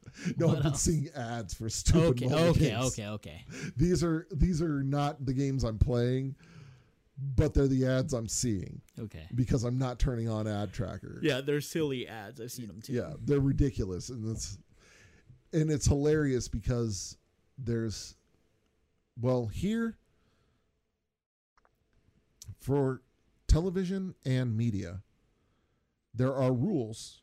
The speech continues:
Speaker 1: to advertisements. You have to, it has to be true. You cannot false advertise on television or in print. That is not the case for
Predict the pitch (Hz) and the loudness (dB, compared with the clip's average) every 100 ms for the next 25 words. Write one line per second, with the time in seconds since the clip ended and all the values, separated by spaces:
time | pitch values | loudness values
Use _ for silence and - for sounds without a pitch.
0 | - 156 165 123 107 - 92 - - - | 0 2 2 -4 -8 -10 -12 -18 -20 -20
1 | _ _ 131 123 - 107 104 - 117 110 | _ _ -4 2 4 4 2 -2 -8 -10
2 | - 127 131 110 - 117 113 - 233 - | -2 2 2 2 -4 -6 -6 -6 -8 -10
3 | _ _ - 113 - - 156 143 123 - | _ _ -8 -6 0 0 0 -4 -6 -8
4 | 113 101 120 104 - 82 - - _ _ | -8 -6 -8 -8 -12 -14 -16 -20 _ _
5 | _ _ _ - 104 107 113 110 104 101 | _ _ _ -10 -6 -2 0 0 -2 -4
6 | 110 104 104 110 - 208 - - _ _ | -6 -4 -2 -2 -4 -6 -8 -18 _ _
7 | _ _ _ - _ _ _ _ _ _ | _ _ _ -20 _ _ _ _ _ _
8 | _ _ _ _ _ _ _ - 175 175 | _ _ _ _ _ _ _ -2 0 0
9 | 170 214 117 - 190 170 - 113 107 104 | -2 -4 -2 -2 -2 -4 -6 -2 -2 -2